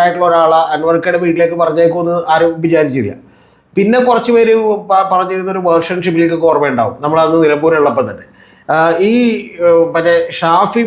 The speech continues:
പറമ്പിൽ, ഏഹ്, വി ഡി സതീശനെ ക-, വിട്ടുകൊണ്ട് നേരെ,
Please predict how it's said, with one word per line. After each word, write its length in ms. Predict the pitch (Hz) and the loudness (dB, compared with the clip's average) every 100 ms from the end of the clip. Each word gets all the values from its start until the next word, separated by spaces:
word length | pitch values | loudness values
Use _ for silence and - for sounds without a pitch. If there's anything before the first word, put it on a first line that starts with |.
| 220 | 0
പറമ്പിൽ, 360 | 196 180 165 151 | -2 -2 -2 -2
ഏഹ്, 460 | 151 - 156 156 151 | -4 -12 -8 -4 0
വി 100 | 165 214 | 2 2
ഡി 80 | 208 | 0
സതീശനെ 460 | 220 196 185 190 190 190 - | 0 0 0 2 0 -2 -2
ക-, 160 | 160 160 156 | -2 0 -2
വിട്ടുകൊണ്ട് 500 | 160 160 202 170 147 147 - - _ - | -4 -2 0 0 0 -2 -6 -20 _ -2
നേരെ, 360 | 160 185 202 | 2 2 2